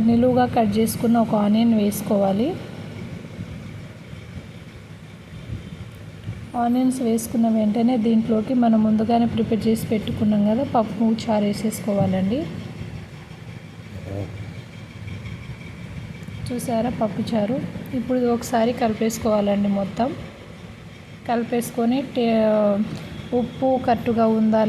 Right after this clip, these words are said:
లేదా అని చూసుకొని ఉప్పు తక్కువైతే ఉప్పు వేసేసుకోవాలండి. ఓ రెండు మూడు నిమిషాల పాటు ఇలా హై ఫ్లేమ్లో ఉంచి ఉడికించుకోవాలండి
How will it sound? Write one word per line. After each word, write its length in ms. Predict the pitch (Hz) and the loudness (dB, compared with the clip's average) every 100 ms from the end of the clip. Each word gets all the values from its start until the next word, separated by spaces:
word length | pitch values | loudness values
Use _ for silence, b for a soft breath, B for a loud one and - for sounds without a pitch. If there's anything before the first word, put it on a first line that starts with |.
| 208 | 2
లేదా 260 | 214 208 202 | 2 2 4
అని 180 | 220 320 381 - - - - - - - - - - | 2 2 -2 -6 -8 -10 -10 -12 -12 -12 -12 -12 -6
చూసుకొని 480 | 254 240 - 247 254 254 | -4 -2 0 0 2 0
ఉప్పు 180 | 226 254 233 | 0 0 2
తక్కువైతే 380 | 214 240 226 254 | 2 0 2 2
ఉప్పు 160 | 226 - 214 | 0 2 2
వేసేసుకోవాలండి. 1000 | 208 220 - - 208 196 190 190 196 277 349 - - - - - - - - - - - - - - - | 2 0 -2 0 2 2 2 2 2 0 -2 -8 -10 -12 -14 -16 -16 -16 -14 -14 -14 -16 -18 -18 -12 -4
ఓ 80 | 233 | 2
రెండు 200 | 240 233 | 4 6
మూడు 180 | 233 233 | 6 6
నిమిషాల 380 | 233 233 262 233 226 | 6 4 4 4 4
పాటు 260 | 226 208 277 269 | 4 4 2 2
ఇలా 240 | 233 214 214 208 196 190 196 208 - - - - - - - - - 233 | 4 4 4 4 2 2 2 0 -4 -8 -10 -12 -14 -14 -16 -12 -4 2
హై 120 | 233 233 | 2 2
ఫ్లేమ్లో 360 | 247 233 226 220 220 | 2 4 6 4 4
ఉంచి 320 | 220 - 294 349 403 - 240 | 2 2 0 0 -2 -4 -2
ఉడికించుకోవాలండి 960 | 226 226 247 233 - 220 214 196 202 | 0 2 0 0 2 2 4 2 2